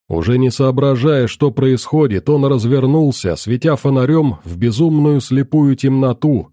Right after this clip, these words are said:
открывая рот, не в силах издать ни звука. Наконец он засипел, не хуже какого-то мутанта, пугая этим звуком себя еще больше, и вдруг, понимая свое одиночество, беспомощность и отчаянность ситуации, заорал, что есть мочи.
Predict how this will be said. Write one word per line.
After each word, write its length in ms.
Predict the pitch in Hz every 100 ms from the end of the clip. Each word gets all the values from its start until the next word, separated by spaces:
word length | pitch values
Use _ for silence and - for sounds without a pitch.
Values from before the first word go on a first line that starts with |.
| _
открывая 640 | - 87 - 135 151 147 131
рот, 380 | 156 147 - - -
не 160 | 107
в 80 | 196
силах 400 | - 170 143 -
издать 460 | 135 104 151 147 135
ни 160 | 143
звука. 640 | 117 123 135 107 90 73 - _ _ _ _ _ _ -
Наконец 640 | 80 92 123 156 180 -
он 240 | 160 147 110
засипел, 800 | 143 - 139 - 180 170 113 -
не 120 | 113
хуже 360 | 120 - 151 147
какого-то 520 | 156 147 165 147 156
мутанта, 840 | 151 156 151 170 135 104 92 73 -
пугая 440 | 135 131 165 156
этим 440 | 147 156 147 143 113
звуком 460 | 143 165 131 101
себя 300 | - 143 156
еще 440 | 151 143 - 160 143
больше, 680 | 120 156 120 - 87 71 _ -
и 100 | 113
вдруг, 460 | 110 107 175 151 -
понимая 540 | 113 135 160 175 139
свое 420 | - 127 147 147 147
одиночество, 840 | 117 123 156 156 - 95 101 98
беспомощность 1000 | 104 160 - 175 156 120 - 101 90 - -
и 100 | 156
отчаянность 800 | 151 - 170 151 120 107 98 -
ситуации, 800 | - 113 147 165 151 - 92
заорал, 760 | 82 90 180 156 139 160 151 120
что 280 | - - 147
есть 340 | 135 127 -
мочи. 600 | 131 135 107 - 92 76